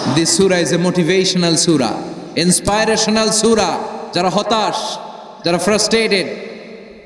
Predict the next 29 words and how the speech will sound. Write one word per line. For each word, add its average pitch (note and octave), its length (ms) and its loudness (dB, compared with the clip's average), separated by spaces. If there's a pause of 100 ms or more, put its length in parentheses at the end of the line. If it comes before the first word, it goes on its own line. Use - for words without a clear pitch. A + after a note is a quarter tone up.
(260)
যারা F#3+ 220 0
নিজেদের F#3+ 400 2
জীবনের G#3 360 2
উপর G3+ 200 2
আনন্দ G3 320 0
সুখ G3+ 260 0
হারিয়ে F#3+ 260 2
ফেলেছে, F#3+ 360 0
তাদের E3 260 0
জন্য E3+ 200 0
আল্লাহ D#3 160 0
এখানে D#3 200 -2
মোটিভেশন C#3+ 580 2
রেখেছেন। B2 400 0 (280)
Read G#3+ 240 4
this A#3 320 4
surah A3+ 200 4
and F3+ 300 0
be A#3+ 180 4
motivated, G3+ 520 2 (400)
never C#4 300 4
be C#4+ 180 4
sad, B3 240 0 (840)
never G#3 220 2
be A3+ 120 4 (100)
frustrated, G#3+ 500 2 (1300)
never G#3 280 2
be G3 420 2
upset, - 640 0